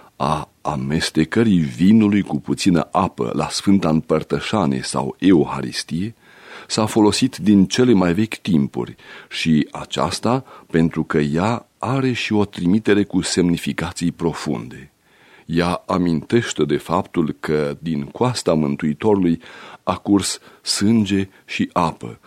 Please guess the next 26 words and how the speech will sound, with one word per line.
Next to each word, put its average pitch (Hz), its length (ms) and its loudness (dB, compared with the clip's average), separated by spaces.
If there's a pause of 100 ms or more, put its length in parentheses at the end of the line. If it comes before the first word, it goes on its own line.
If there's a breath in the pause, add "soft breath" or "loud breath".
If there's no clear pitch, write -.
(200 loud breath)
simbolizând 90 800 4
legea 78 340 2
veche 101 560 0
și - 200 -4
legea 92 340 2
nouă 73 560 2 (320 soft breath)
a 78 280 -4
harului. 62 560 -4 (920)
În 76 120 4
momentul 82 500 4
când 76 200 2
preotul 87 380 2
săvârșitor 76 960 -2 (360 soft breath)
toarnă 78 640 0
vin 78 320 2
și - 300 -2
apă 87 340 -2
în 71 160 0
potir, 92 520 -4 (360 loud breath)
el 117 400 4
rostește 87 640 0
cuvintele: 65 920 -4 (640 soft breath)
"Și - 180 -6
unul 82 300 4
din 78 160 2
ostași, - 680 -4